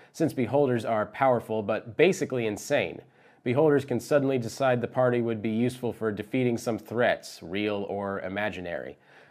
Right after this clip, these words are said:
Beholders can toy with the party with absurd traps, convoluted schemes, or really anything else you can come up with.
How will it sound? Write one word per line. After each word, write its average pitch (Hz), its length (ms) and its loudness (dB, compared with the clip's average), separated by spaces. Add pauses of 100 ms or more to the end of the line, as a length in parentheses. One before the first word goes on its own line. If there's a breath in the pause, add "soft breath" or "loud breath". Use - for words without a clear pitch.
Beholders 147 400 4
can 131 140 0
toy 151 320 4
with 127 140 -2
the 117 60 -4
party 110 360 2
with 123 200 -2
absurd 117 400 -2
traps, 117 460 0
convoluted 117 640 -2
schemes, 113 460 -4
or 107 120 -2
really 165 360 2
anything 131 340 0
else 117 300 -2
you 104 80 -6
can 98 140 -8
come 98 180 -6
up 127 160 -2
with. 85 260 -6